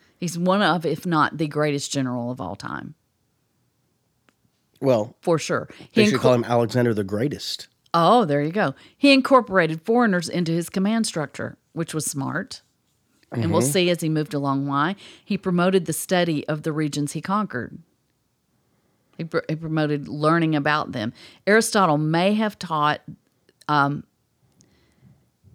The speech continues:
Speaker 1: Alexander his curiosity for the world.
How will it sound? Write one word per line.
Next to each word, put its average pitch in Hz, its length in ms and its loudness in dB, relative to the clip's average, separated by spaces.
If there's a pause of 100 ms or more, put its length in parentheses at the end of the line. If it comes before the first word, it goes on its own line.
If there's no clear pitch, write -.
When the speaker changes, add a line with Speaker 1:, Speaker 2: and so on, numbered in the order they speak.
(1200)
Speaker 1:
Alexander 156 720 0
his 147 220 -4
curiosity 135 760 -4
for 120 180 -12
the 113 100 -10
world. - 400 -14